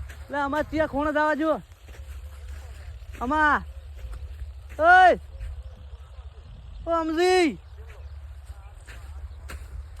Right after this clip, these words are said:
એક કે સાંભળે એમ નહીં. તો તેલ લેવા જાય. એક હાથા ખૂણે તો પોકાડી જ જુ. ભગવાને ઘણાય વાલ આલ્યા.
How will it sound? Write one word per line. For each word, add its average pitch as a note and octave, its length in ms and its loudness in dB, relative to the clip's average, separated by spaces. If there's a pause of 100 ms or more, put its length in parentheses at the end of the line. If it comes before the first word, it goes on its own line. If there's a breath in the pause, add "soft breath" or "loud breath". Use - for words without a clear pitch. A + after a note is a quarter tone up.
(420)
એક G3+ 160 -6
કે A3 80 0
સાંભળે E3+ 320 0
એમ G#3 120 -2
નહીં. A3 300 0 (1300)
તો - 80 -8 (100)
તેલ A3 160 2
લેવા E3+ 300 2
જાય. D3+ 200 -2
એક G3+ 80 -4
હાથા F3 160 -2
ખૂણે G3 280 -6
તો F3+ 100 -6
પોકાડી E3+ 380 -6
જ C3+ 100 -10
જુ. D3+ 100 -6 (2500)
ભગવાને F#3 300 -4
ઘણાય F3 320 -4
વાલ E3+ 180 -4
આલ્યા. C#3 280 -6